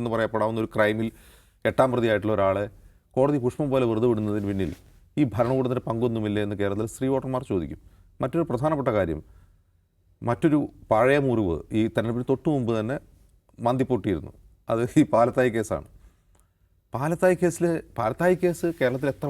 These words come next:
വർഷം വിവാദമായൊരു സംഭവമാണ്. ഇത് അതി-, ഈ നടി ആക്രമിക്കപ്പെട്ട കേസ് പോലെ തന്നെ മാസങ്ങളോളം കേരളത്തിൽ മാധ്യമങ്ങൾ ചർച്ച ചെയ്തൊരു വിഷയമാണ് പാലത്തായി കേസ്. ഈ പാലത്തായി കേസിൽ പ്രതി ശിക്ഷിക്കപ്പെട്ടു. അവിടെ പോലും ആ പ്രതി ശിക്ഷിക്കപ്പെട്ടല്ലോ,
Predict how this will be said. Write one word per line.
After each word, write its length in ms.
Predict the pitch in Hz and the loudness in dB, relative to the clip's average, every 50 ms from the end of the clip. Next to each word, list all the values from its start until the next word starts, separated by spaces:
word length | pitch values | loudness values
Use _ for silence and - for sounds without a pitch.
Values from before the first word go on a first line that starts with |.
| 127 110 | -2 -2
വർഷം 280 | 113 - - - 170 139 135 | -4 -4 -4 -6 -4 -2 0
വിവാദമായൊരു 460 | 123 123 120 117 113 110 104 101 98 - | 0 0 0 0 0 -2 -2 -4 -4 -6
സംഭവമാണ്. 320 | 95 87 82 78 78 76 - - - - - - 117 | -6 -6 -6 -8 -10 -12 -16 -20 -20 -14 -8 -4 -2
ഇത് 100 | 117 143 151 - 123 | 0 0 2 0 0
അതി-, 260 | 117 117 131 120 - 135 139 | 0 0 -2 -2 -2 0 0
ഈ 40 | 151 151 - - - 117 107 | 0 0 0 -2 -4 -4 -2
നടി 160 | 113 127 143 156 | 0 0 2 0
ആക്രമിക്കപ്പെട്ട 460 | 147 131 139 139 139 131 131 131 123 143 | 0 0 -2 -4 -4 -4 -4 -4 -2 -2
കേസ് 160 | 139 123 - 127 123 | -2 -2 -2 -2 0
പോലെ 140 | 123 120 110 104 | 0 0 0 -2
തന്നെ 180 | 90 90 110 156 - - - - - - _ - 101 | -2 -4 -6 -8 -10 -14 -20 -20 -20 -20 _ -6 -2
മാസങ്ങളോളം 600 | 104 120 131 - - 170 156 151 143 139 139 139 135 123 | 0 0 0 0 0 0 0 0 0 0 0 -2 -2 -2
കേരളത്തിൽ 320 | 127 117 117 113 127 127 120 113 | -4 -4 -2 -2 -4 -4 -4 -2
മാധ്യമങ്ങൾ 380 | 98 104 104 - 120 120 135 139 - | -2 -4 -2 -2 -4 -2 -2 -2 -4
ചർച്ച 140 | 120 110 - | -6 -4 -2
ചെയ്തൊരു 200 | 139 135 139 135 120 | 0 0 0 0 -2
വിഷയമാണ് 260 | - - 131 127 117 110 | -4 -4 -4 -4 -2 -2
പാലത്തായി 300 | 113 110 92 113 107 92 90 | -2 0 0 0 0 0 -2
കേസ്. 200 | 90 87 - - - - - - _ _ _ _ _ - | -4 -6 -8 -14 -16 -20 -20 -20 _ _ _ _ _ -2
ഈ 60 | 170 165 165 | 0 2 4
പാലത്തായി 360 | 147 151 160 180 180 180 170 165 - | 4 4 4 4 2 2 2 0 0
കേസിൽ 260 | 185 165 - 190 165 160 - | -2 0 0 0 -2 0 0
പ്രതി 180 | 139 143 160 - - | 0 0 2 2 0
ശിക്ഷിക്കപ്പെട്ടു. 540 | 143 - - 175 208 185 147 127 82 80 69 - - - - - - _ _ _ _ - | -2 0 2 2 2 2 2 0 -4 -6 -10 -14 -18 -20 -20 -20 -20 _ _ _ _ -4
അവിടെ 240 | 127 139 147 185 208 202 - | 0 2 4 4 4 6 6
പോലും 260 | 190 185 143 110 98 - - - - - - | 6 6 6 4 0 -6 -12 -18 -20 -10 -4
ആ 80 | 113 120 131 - | -2 -2 -2 0
പ്രതി 200 | - 131 147 165 - | 2 2 2 2 2
ശിക്ഷിക്കപ്പെട്ടല്ലോ, 680 | 156 131 - 165 147 170 - - 123 123 117 110 87 | 0 -2 0 2 2 2 2 2 2 2 0 0 -2